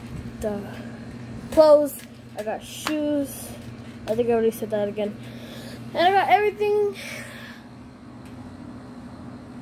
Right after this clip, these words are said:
And Luna got her toys, and her food, and her water, and her bed. So, y-, guys, y'all, like, my other friend was asking,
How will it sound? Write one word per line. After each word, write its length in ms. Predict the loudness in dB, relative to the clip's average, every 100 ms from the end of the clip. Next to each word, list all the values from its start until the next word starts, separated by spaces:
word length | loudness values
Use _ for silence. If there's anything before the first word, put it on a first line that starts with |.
| -14 -14 -14 -14 -14 -14 -14 -6 2
And 340 | 6 6 8
Luna 160 | 6 6
got 220 | 2 -2
her 100 | -4
toys, 480 | -10 -8 -4 -2 -4 -8 -8
and 180 | -8
her 120 | -6 -8
food, 540 | -2 2 2 0 -4 -10 -14 -14 -10
and 160 | -6 -2
her 100 | 0
water, 300 | 2 2 2
and 240 | 2 0
her 140 | -2 -2
bed. 280 | -2 -2 -6 -10 -14 -14 -14 -16 -16 -16 -12 -12 -12 -10
So, 180 | -2 0
y-, 220 | 0 -2 -8 -2
guys, 460 | 2 6 4 2 0
y'all, 200 | 0 0 -4 -14 -14 -16 -16 -16 0
like, 300 | 2 2 0
my 380 | 0 2 2 2
other 240 | 0 0
friend 400 | -4 -2 0 2
was 160 | 2 0
asking, 840 | -2 -2 -4 -8 -6 -4 -2 -4